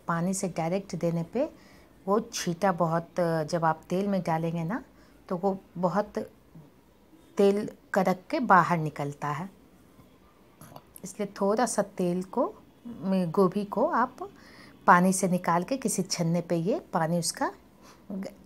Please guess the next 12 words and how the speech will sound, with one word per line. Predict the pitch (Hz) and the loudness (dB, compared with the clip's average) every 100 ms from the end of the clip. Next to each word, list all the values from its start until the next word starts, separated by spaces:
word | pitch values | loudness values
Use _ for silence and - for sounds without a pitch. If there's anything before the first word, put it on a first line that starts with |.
| - - - - | -20 -20 -20 -4
गड़ने | 185 190 165 156 | 6 6 6 0
दें। | 123 147 165 - - _ - - - - - - | -2 -6 -6 -14 -20 _ -20 -20 -20 -20 -20 2
अब | 233 233 302 - - - _ | 2 2 -2 -6 -20 -20 _
उसके | 202 202 - | -6 -4 0
मसाला | 196 180 - 185 202 | 4 4 2 2 0
के | 202 190 | 0 -2
लिए | 180 | 0
मैंने | 180 170 170 | 2 2 0
ये | 165 165 156 - - | 0 0 -2 -6 -16
फूला | - 190 190 | -2 4 6
हुआ | 180 180 | 6 4
मूंगफली | 175 170 - 175 226 | 4 0 -2 0 0